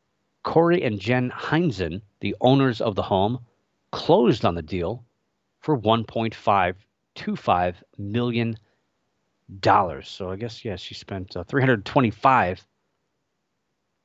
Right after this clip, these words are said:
thousand extra, th-, three hundred twenty-five. So keep that in mind, three hundred twenty-five thousand over the asking price. That's a lot of money. I mean, it took me a while to close at my house.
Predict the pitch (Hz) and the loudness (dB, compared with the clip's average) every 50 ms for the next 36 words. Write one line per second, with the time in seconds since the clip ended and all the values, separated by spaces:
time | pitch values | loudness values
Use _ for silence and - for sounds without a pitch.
0 | _ _ _ - 110 95 92 95 92 - 92 - - 92 - - - 87 - - | _ _ _ -2 0 0 0 -2 -6 -10 -10 -10 -10 -10 -10 -10 -12 -12 -14 -14
1 | - - - - 156 170 175 156 139 - - 143 127 110 92 - 98 80 80 - | -20 -20 -10 -4 0 0 2 2 0 0 0 2 2 2 2 2 0 0 0 -4
2 | - - - 139 127 - 120 104 101 90 85 78 76 - - - 143 143 139 131 | -12 -10 -8 -6 -4 -2 -2 -2 -2 -2 -4 -6 -6 -8 -4 0 2 2 2 2
3 | 113 - - 117 113 104 - 110 101 92 95 - 90 87 87 87 85 85 85 - | 0 -2 -2 -2 -2 -2 0 0 0 0 0 2 2 2 2 0 -2 -6 -10 -12
4 | _ _ _ _ _ _ _ _ _ _ _ _ _ _ _ _ _ _ _ _ | _ _ _ _ _ _ _ _ _ _ _ _ _ _ _ _ _ _ _ _
5 | _ _ _ _ - 151 202 202 135 107 95 - - - - _ _ - - 76 | _ _ _ _ 2 4 4 4 4 2 0 -2 -4 -10 -16 _ _ -4 -2 0
6 | 98 101 92 - - - 87 80 - - - 78 73 71 - - - - - _ | 0 -2 -2 -2 -4 -4 -4 -4 -4 -2 0 0 0 -2 -4 -8 -12 -14 -16 _
7 | _ _ _ _ _ _ _ _ _ _ _ _ _ _ _ _ _ _ _ _ | _ _ _ _ _ _ _ _ _ _ _ _ _ _ _ _ _ _ _ _
8 | _ _ _ _ _ _ _ _ _ _ _ _ _ _ _ _ _ _ _ _ | _ _ _ _ _ _ _ _ _ _ _ _ _ _ _ _ _ _ _ _
9 | _ - - - 82 82 87 82 - 82 - 82 - 76 82 87 90 110 120 117 | _ -14 -10 -8 -6 -4 -4 -4 -4 -4 -2 -2 -2 -2 -2 -2 0 0 0 2
10 | - - 117 - - 117 127 104 76 78 87 95 95 82 87 - - 101 87 85 | 2 0 0 2 4 4 6 6 6 6 6 6 6 4 2 0 0 0 0 0
11 | 87 78 78 98 107 87 78 65 67 - - | -2 -4 -2 -2 -2 -2 -4 -6 -8 -10 -14